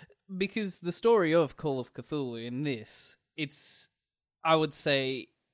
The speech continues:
it's taken effectively an hour in Cthulhu time, which is decades and decades and possibly centuries of human time shambling together this summoning.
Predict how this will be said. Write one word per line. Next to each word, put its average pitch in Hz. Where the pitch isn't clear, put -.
it's -
taken 131
effectively 143
an 143
hour 127
in 131
Cthulhu 127
time, 120
which 143
is 131
decades 135
and 120
decades 127
and 123
possibly 127
centuries 117
of 110
human 170
time 113
shambling 135
together 120
this 113
summoning. 117